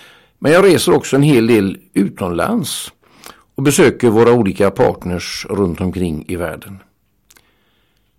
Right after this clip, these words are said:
Det betyder att jag träffar en väldig massa människor. Och jag älskar de mötena.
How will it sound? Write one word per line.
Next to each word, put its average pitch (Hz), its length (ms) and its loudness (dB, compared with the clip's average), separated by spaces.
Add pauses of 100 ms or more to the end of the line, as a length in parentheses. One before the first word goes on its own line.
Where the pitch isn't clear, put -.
(200)
Det 123 80 -2
betyder 131 400 4
att 120 100 -2
jag 117 160 4
träffar 123 500 -2
en 104 240 -2
väldig 90 520 0
massa 90 440 -4 (120)
människor. - 580 -12 (800)
Och 147 100 4
jag 196 220 2
älskar 151 480 0
de 120 160 2
mötena. 101 480 -4